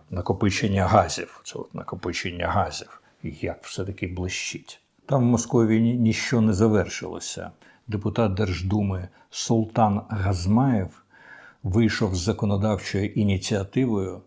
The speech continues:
заборонити високим державним чиновникам покидати країну під час військових заколотів або взагалі будь-яких заколотів. Тобто,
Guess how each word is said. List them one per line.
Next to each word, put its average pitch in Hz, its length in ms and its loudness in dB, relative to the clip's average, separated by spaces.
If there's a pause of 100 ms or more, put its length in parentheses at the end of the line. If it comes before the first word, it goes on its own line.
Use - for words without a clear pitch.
(120)
заборонити 110 920 0 (300)
високим 117 640 2
державним 98 600 2
чиновникам 107 720 0
покидати 95 680 0
країну 101 760 -2 (100)
під - 160 -10
час 107 580 -2
військових 98 720 -4
заколотів 90 760 -6 (280)
або 95 360 -2
взагалі 90 460 -4
будь-яких 90 580 -6
заколотів. - 800 -4 (320)
Тобто, 104 320 -4